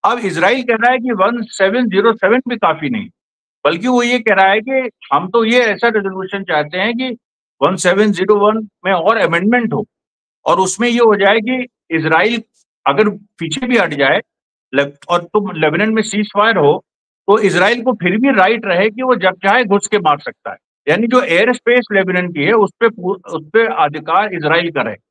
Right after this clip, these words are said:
दूसरी बात उसने कही है कि लेब-, अ, कि हिजबुल्लाह, Hezbollah को Lebanese army dismantle करे। अब Lebanese army कैसे Hezbollah को डिसमेंटल करेगी?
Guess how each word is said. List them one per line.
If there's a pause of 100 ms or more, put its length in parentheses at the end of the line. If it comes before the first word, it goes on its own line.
(440)
दूसरी
बात
उसने
कही
है
कि
लेब-,
अ,
कि
हिजबुल्लाह, (540)
Hezbollah
को
Lebanese
army
dismantle
करे।
अब
Lebanese
army
कैसे (480)
Hezbollah
को
डिसमेंटल
करेगी?